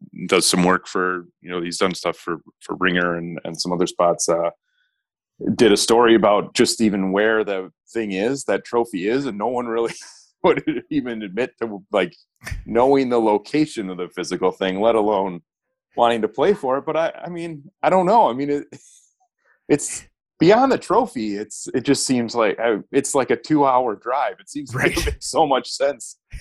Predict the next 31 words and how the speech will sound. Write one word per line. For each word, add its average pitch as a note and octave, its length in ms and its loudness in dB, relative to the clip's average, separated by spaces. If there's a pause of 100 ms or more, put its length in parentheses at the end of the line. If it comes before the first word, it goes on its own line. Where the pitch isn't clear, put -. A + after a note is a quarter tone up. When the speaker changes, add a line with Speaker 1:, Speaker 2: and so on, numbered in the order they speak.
(140)
Speaker 1:
to A#2 80 -4
do A#2+ 220 2
it A2 60 4
in G2+ 80 4
the F#2+ 100 -2
preseason. F2+ 640 -6
That D3 260 6
trophy G#2 520 0
is, F2+ 440 -4 (580)
man, E2+ 460 -8 (880)
I, A#2+ 120 2 (360)
I A2 180 -4
don't F2 180 0
know. F2+ 180 2
That's A#2 180 0
gotta C3 240 2
be F#2+ 120 0
one F2+ 140 -2
of D#2+ 60 -8
the E2 80 -4
worst F2+ 480 -4
<laughs> - 0 -
trophies - 680 0
in - 80 -4
sports, C3 480 0
Speaker 2:
<laughs> - 20 -10
Sure. G2+ 160 -2
Speaker 1:
right? C3 200 -2
That B2 220 -8
thing A2 180 -6
is F#2 180 -12